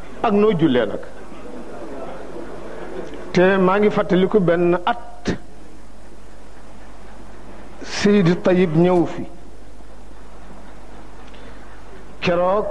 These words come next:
fii ci zawiya bi, Alxaaji Saïd Nourou, Serigne Babacar Sy, sama baay Alxaaji Mansour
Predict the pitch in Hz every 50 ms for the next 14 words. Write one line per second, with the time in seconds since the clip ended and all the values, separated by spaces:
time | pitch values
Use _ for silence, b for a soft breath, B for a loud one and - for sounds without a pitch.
0 | - - - 196 202 214 220 - - 196 175 156 135 165 156 160 165 170 170 165
1 | 156 208 277 320 - - - - - - - - - - - - - - - -
2 | - - - - - - - - - 185 180 185 196 202 170 190 190 - - 175
3 | 151 175 180 160 160 175 180 175 165 147 117 90 - - - - - - - -
4 | - - - - - - - - - - - - - - - - - - - -
5 | - - - - - - - - - - - - - - - - - - - -
6 | - - - - - - 196 185 196 190 185 175 170 170 165 165 - 165 151 -
7 | - - - - - - - - - - - - - - - - - - - -
8 | - - - - - - - - - - - - - - - - - - 202 208
9 | 196 196 202 196 190 185 185 - 202 190 165 165 170 170 170 160 156 156 - 151
10 | 123 -